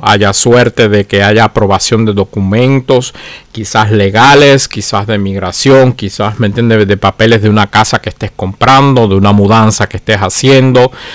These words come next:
de firmar un contrato nuevo para pasarte a otra casa o obtener algo, porque es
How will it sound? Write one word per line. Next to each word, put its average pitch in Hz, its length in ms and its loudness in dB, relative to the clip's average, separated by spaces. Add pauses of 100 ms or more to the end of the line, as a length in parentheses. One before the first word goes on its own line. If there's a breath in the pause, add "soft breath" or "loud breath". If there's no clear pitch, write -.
(140 loud breath)
de 117 140 2
firmar 117 380 2
un 123 100 2
contrato 117 600 0
nuevo 123 400 2
para 98 260 -2
pasarte 113 500 -2
a 98 60 0
otra 104 300 -2
casa 139 500 0
o 101 160 2
obtener 107 560 -2
algo, 104 460 0 (400 loud breath)
porque 113 260 -4
es - 160 -2